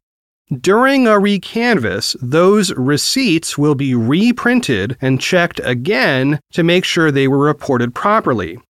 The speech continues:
It's not uncommon for some clerical errors to occur during the initial vote tabulation. All one hundred twenty counties would then fill out and submit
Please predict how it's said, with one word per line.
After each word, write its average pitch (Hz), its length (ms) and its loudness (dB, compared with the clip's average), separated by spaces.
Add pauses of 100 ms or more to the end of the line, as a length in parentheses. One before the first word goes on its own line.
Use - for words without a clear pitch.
(200)
It's 170 180 -4
not 202 180 2
uncommon 190 500 2
for 170 200 -2
some 190 480 0
clerical 147 480 0
errors 160 460 0
to 156 140 -2
occur 160 460 2
during 147 300 0
the 151 100 2
initial 123 360 -2
vote 185 260 2
tabulation. 107 760 -2 (280)
All 208 500 2
one 175 140 2
hundred 208 260 0
twenty 190 240 0
counties 151 420 0
would 135 220 0
then 165 240 2
fill 170 300 -2
out 147 260 0
and 147 160 -2
submit 165 540 0